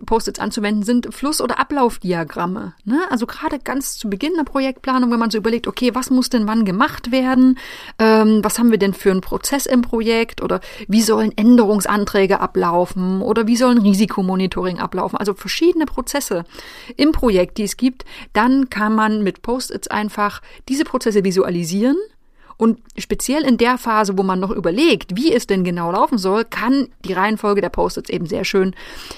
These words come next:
äh, geändert werden regelmäßig. Dritte Anwendungsmöglichkeit ist ein Projektstrukturplan.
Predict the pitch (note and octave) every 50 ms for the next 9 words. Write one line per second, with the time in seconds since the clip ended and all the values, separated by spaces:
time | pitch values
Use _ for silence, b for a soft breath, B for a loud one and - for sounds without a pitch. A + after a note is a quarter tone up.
0 | B B B - - G3+ G3+ G3+ F#3+ G3 G3 G3+ G3 F#3+ G3+ G3 G3 G3 - G3+
1 | - - E4 E4+ C4+ - - - - - B3+ B3 A3+ E3+ - - - - - -
2 | - - - - - - _ _ _ - - - - - - - - _ _ _
3 | _ - - - - - - - _ _ _ _ _ _ - - - - - -
4 | - B B B B B B - - D#4 D#4+ D#4 - B3+ B3+ A#3+ A#3 A3 A#3 A3+
5 | G#3 - G#3 G3+ G3 G#3 F#3+ - - G3+ G3 - - - G3+ - - F3 - F#3
6 | - - - - E3+ - - - - - G3 F3+ - - - A#3+ A#3+ B3+ - A#3+
7 | F3 E3